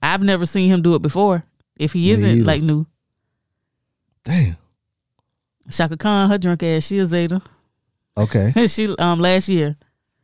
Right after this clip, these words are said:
Speaker 1: I think
Speaker 2: She,
Speaker 1: that
Speaker 2: oh, she just came one?
Speaker 1: Mm-hmm.
Speaker 2: Who
Speaker 1: I
Speaker 2: was
Speaker 1: think her, um, Vivica Fox.
Speaker 2: Vivica Fox is Zeta?
Speaker 1: Mm-hmm.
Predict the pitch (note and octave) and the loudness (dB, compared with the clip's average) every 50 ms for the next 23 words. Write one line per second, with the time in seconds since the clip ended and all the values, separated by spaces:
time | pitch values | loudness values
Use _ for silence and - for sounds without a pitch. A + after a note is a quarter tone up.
0 | _ _ _ _ _ _ - D#3 - - D#3+ C#3 - D#3 D3 C3+ D3 D3 - D#3 | _ _ _ _ _ _ -10 -6 -2 -2 0 2 2 2 4 4 2 4 4 2
1 | C3 A2+ C#3+ D#3 D3+ - F3 E3+ F3 F3+ F#3+ G3 F#3+ F#3 D#3+ D#3+ D#3 D#3 E3 E3 | 2 4 2 2 2 2 2 2 2 2 2 0 0 0 0 0 0 2 0 -2
2 | F3 - _ _ _ _ _ _ _ _ _ _ _ _ _ _ _ _ _ - | -4 -6 _ _ _ _ _ _ _ _ _ _ _ _ _ _ _ _ _ 2
3 | F3+ F#3 F3+ D#3+ C#3 D3 F3 F3+ F#3 F3+ F3+ - - E3 E3 E3 D#3+ D#3+ D#3 D#3 | 4 4 4 2 2 0 0 2 2 2 0 0 0 0 0 0 0 0 -2 -4
4 | - D#3 D3 F3 F3+ F3+ D#3+ F3+ E3 E3 F3+ E3+ E3 - - D#3 - - - _ | -4 -4 -2 -2 -2 -2 -4 -4 -2 -2 0 0 0 -2 -4 -10 -16 -20 -20 _
5 | _ G#2+ G#2+ G#2 C#3 D3+ D3+ D#3+ E3+ D#3 - F3+ D#3+ - F3 F3 F3 G3 G#3 G#3 | _ -4 0 2 2 2 2 0 0 0 0 0 0 0 -2 -2 -2 -4 -6 -6
6 | - - _ _ _ _ _ _ - D3+ D3+ D3+ D3 C#3 D3 D#3+ | -10 -14 _ _ _ _ _ _ -14 -8 -4 -4 -2 -2 -4 -4